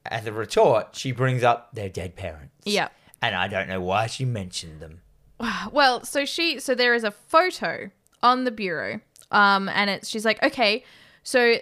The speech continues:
Speaker 2: this photo of our, all of us together is in a sterling silver frame. I bought this frame at Tiffany's. This is silver. If I pick this up and my hand burns, you know we're a werewolf." And so she picks up the frame.
Speaker 1: Nothing happens.
Speaker 2: Nothing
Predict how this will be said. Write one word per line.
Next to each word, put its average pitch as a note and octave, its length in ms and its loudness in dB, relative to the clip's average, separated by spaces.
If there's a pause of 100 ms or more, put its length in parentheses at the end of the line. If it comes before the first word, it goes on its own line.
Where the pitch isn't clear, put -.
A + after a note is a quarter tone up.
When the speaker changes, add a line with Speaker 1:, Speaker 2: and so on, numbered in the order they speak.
Speaker 2:
this C4+ 340 -4
photo B3+ 440 4
of G3+ 160 2
our, G3+ 240 4 (140)
all C4+ 180 4
of C4 80 2
us A#3 180 2
together F3 460 -2 (160)
is G#3+ 360 -2
in G3 340 -4 (180)
a F#3+ 100 -2
sterling C#4+ 560 0
silver A3 340 -2
frame. F3+ 360 -2
I E3+ 140 -6
bought A#3+ 320 -2
this C4 160 -8
frame B3+ 240 -2
at - 120 -8
Tiffany's. D#4 500 -8 (240)
This G3 200 -6
is F#3 120 -8
silver. A3 480 -2 (360)
If A3 180 -4
I G3+ 100 2
pick - 260 -8
this G#3 180 -6
up - 240 2
and F#3+ 140 -4
my F3 140 -4
hand F#3+ 460 -8
burns, A#3+ 400 0 (180)
you G3 260 -2
know F#3 160 0
we're E3+ 180 -2
a E3 100 -4
werewolf." - 440 -8 (400)
And G3+ 100 -4
so G#3+ 80 -2
she G#3 140 -6
picks G#3 260 -6
up A3+ 140 -6
the E4+ 80 -6
frame. B3+ 560 2 (180)
Speaker 1:
Nothing G#2 360 -8
happens. A3 420 -2
Speaker 2:
Nothing A3 640 0